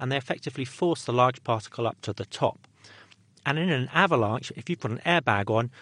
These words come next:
you are acting like a very large particle in amongst these smaller snow grains or blocks of snow. So you've got a very much higher chance of ending up on the top of the snow.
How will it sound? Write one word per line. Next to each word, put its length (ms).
you 140
are 80
acting 340
like 220
a 60
very 160
large 420
particle 540
in 160
amongst 340
these 120
smaller 340
snow 280
grains 380
or 80
blocks 320
of 60
snow. 380
So 380
you've 140
got 140
a 20
very 180
much 280
higher 360
chance 360
of 180
ending 220
up 160
on 80
the 60
top 220
of 120
the 60
snow. 320